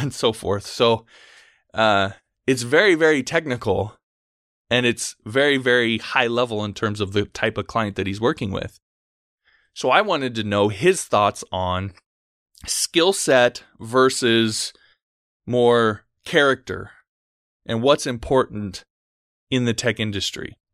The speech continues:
And so I asked him, I said, "When you got hired at I B M, you got hired as a Java application developer," which he did. I said, "At that time, how much Java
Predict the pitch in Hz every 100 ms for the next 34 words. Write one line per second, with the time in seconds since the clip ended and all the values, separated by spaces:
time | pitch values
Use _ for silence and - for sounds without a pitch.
0 | _ _ _ _ _ _ _ _ 127 135
1 | 123 156 143 135 - 143 190 254 - 107
2 | 104 113 143 123 113 113 - _ _ _
3 | - 127 123 135 208 220 185 - - 143
4 | 113 95 92 98 - _ _ _ _ _
5 | - 104 - 101 104 104 98 92 92 104
6 | 107 - - 117 110 101 101 98 110 104
7 | 107 - 98 - 92 95 87 85 85 95
8 | - 87 87 - 104 92 113 - _ -
9 | - - _ _ _ - 113 131 123 113
10 | 143 - - 127 127 156 151 139 120 117
11 | 110 117 101 101